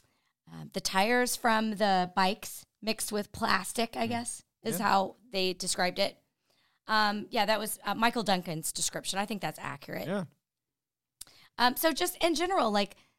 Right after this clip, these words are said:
Speaker 1: s-, your school. Like,
Speaker 2: Oh, yeah.
Speaker 1: one time when I was an adult and I was, like, student teaching and learning to be a teacher, I went and observed at my old elementary school.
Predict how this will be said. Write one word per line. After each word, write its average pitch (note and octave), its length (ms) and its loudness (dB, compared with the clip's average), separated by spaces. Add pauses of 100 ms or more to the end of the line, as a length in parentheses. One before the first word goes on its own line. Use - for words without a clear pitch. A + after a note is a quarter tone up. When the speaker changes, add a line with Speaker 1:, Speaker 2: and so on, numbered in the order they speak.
(100)
Speaker 1:
s-, - 160 -2 (100)
your A#3+ 140 2
school. G#3 520 2
Like, G3+ 120 -2
Speaker 2:
Oh, A2 220 -2
yeah. F#2+ 320 -8
Speaker 1:
one B3 240 4
time E4+ 500 2 (360)
when A#3 160 0
I G#3+ 120 4
was G#3+ 160 -2
an G3+ 100 -2
adult F3 540 -2
and G#3 80 -4
I F#3+ 60 0
was, F3+ 140 -2
like, F3 160 -4
student F#3+ 380 -4
teaching G3+ 600 -2
and F3 260 -4
learning F#3 320 -4
to F3+ 80 -12
be F#3 120 -4
a F3+ 40 -2
teacher, A3+ 580 -4 (580)
I G#3+ 520 6
went A#3+ 320 0
and A#3+ 140 2
observed G3+ 500 -2
at G#3 120 0
my F#3+ 200 -2
old F#3+ 280 -2
elementary F3+ 640 -6
school. - 480 -14